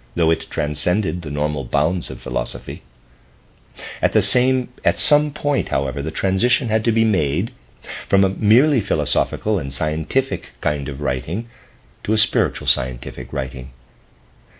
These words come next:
This occurred at a time when I was invited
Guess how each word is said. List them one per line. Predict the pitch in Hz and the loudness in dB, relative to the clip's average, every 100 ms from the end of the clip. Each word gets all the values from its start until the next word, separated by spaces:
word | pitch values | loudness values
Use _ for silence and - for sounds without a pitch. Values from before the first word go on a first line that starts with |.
| - - - | -20 -20 0
This | 107 139 | 2 2
occurred | - 117 110 113 | 2 2 4 4
at | 110 | 0
a | 113 | -4
time | - 98 92 95 | 2 4 4 2
when | 87 | 0
I | 87 | 0
was | 92 90 | 0 0
invited | 104 87 80 85 | 2 4 4 0